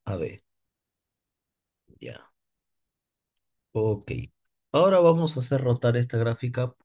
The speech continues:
con el eje Y. Con el eje Y. Ya. A ver,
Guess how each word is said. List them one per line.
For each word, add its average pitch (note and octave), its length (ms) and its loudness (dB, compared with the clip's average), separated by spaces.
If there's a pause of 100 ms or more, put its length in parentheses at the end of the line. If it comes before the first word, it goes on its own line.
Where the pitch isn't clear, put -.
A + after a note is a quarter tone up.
con F#2 220 -4
el F2 180 -4
eje G#2 420 -2 (100)
Y. E2+ 220 -6 (2000)
Con - 240 -18
el G#2+ 120 -12
eje G#2 200 -10 (120)
Y. - 220 -20 (1500)
Ya. - 180 -14 (400)
A A#2 140 -4
ver, A2+ 200 -8